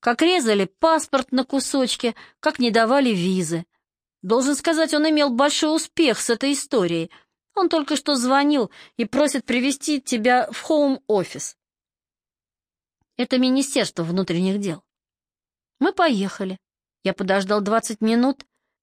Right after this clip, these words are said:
и мне принесли английский паспорт. Ну, точнее, это был ещё не совсем настоящий паспорт, а специальный, только для путешествий. Но через некоторое время я получил гражданство Великобритании.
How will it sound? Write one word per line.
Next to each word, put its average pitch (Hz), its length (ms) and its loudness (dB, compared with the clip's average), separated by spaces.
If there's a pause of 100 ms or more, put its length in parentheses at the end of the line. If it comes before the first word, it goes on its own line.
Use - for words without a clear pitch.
(120)
и 214 80 2
мне 262 200 4
принесли 214 500 0
английский 202 540 0
паспорт. - 680 -8 (680)
Ну, 262 160 2
точнее, 254 580 2
это 226 240 -2
был 240 220 0
ещё 240 380 0
не 247 180 2
совсем 302 560 0
настоящий 214 680 2
паспорт, 175 480 -2 (320)
а 202 80 0
специальный, 220 800 0
только 233 300 0
для 226 160 0
путешествий. 240 720 -4 (640)
Но 302 240 4
через 247 320 0
некоторое 254 400 0
время 277 280 2
я 240 160 0
получил 247 480 0
гражданство 190 680 0
Великобритании. 175 920 -2